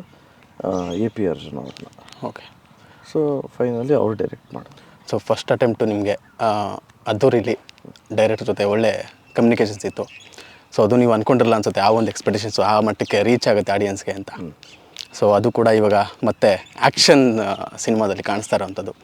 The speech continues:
Speaker 2: ಎಷ್ಟು ಎಕ್ಸೈಟೆಡ್ ಆಗಿದೆ ಸರ್ ನಿಮಗೆ? ನಿಮ್ಗೇನು ಅನ್ಸುತ್ತೆ ಅವ್ರ ಜೊತೆ ಕೆಲಸ ಮಾಡಲಿಕ್ಕೆ?
Speaker 1: ಖುಷಿ ಇದೆ ಅಲ್ವಾ? ಆ, after long time, ಆ, ಮಾಡಿರೋದು, ತಿರ್ಗಾ ತುಂಬಾ ಖುಷಿ ಇದೆ. ಆಮ್, ಕಥೆನೇ ಹೀರೋ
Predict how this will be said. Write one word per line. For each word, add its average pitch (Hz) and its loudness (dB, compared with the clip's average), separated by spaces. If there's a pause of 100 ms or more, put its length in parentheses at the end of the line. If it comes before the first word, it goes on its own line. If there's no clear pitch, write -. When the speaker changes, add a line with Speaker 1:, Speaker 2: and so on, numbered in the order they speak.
(360)
Speaker 2:
ಎಷ್ಟು 123 2
ಎಕ್ಸೈಟೆಡ್ 107 0
ಆಗಿದೆ 98 -2
ಸರ್ 117 -18
ನಿಮಗೆ? 101 -14 (100)
ನಿಮ್ಗೇನು 127 6
ಅನ್ಸುತ್ತೆ - -6 (260)
ಅವ್ರ 107 -6
ಜೊತೆ 104 -6
ಕೆಲಸ 101 -4
ಮಾಡಲಿಕ್ಕೆ? 95 -10 (240)
Speaker 1:
ಖುಷಿ 175 4
ಇದೆ 95 6
ಅಲ್ವಾ? 80 -2 (300)
ಆ, 82 0
after - -6
long 101 2
time, 90 0 (560)
ಆ, 82 2 (140)
ಮಾಡಿರೋದು, 85 0
ತಿರ್ಗಾ 120 -4
ತುಂಬಾ 107 -2
ಖುಷಿ - -8
ಇದೆ. - -2 (720)
ಆಮ್, 110 2 (1300)
ಕಥೆನೇ 170 0
ಹೀರೋ 120 0